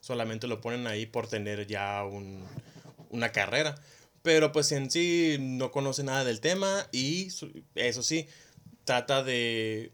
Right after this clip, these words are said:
mostrar que sí conoce, pero al final de cuentas lo único que hace es como que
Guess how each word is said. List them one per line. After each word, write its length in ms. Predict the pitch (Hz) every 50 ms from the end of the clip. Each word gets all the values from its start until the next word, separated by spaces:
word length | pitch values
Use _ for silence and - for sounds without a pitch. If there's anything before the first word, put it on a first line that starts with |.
| -
mostrar 540 | - - 131 131 131 123 - 127 123 123 -
que 100 | - 139
sí 480 | - - 143 135 139 139 135 139 139 -
conoce, 440 | - 147 143 143 143 143 143 156 147
pero 200 | 147 139 127 120
al 80 | 117
final 240 | 113 - 117 110 117
de 120 | 123 123 120
cuentas 320 | 123 120 117 - 127 123
lo 80 | 123 120
único 240 | 120 120 131 117
que 120 | - 107 104
hace 300 | 104 107 104 - - 117
es 100 | 107 -
como 300 | - 117 110 107 107 107
que 560 | - 107 101 101 101 104 101 - - - -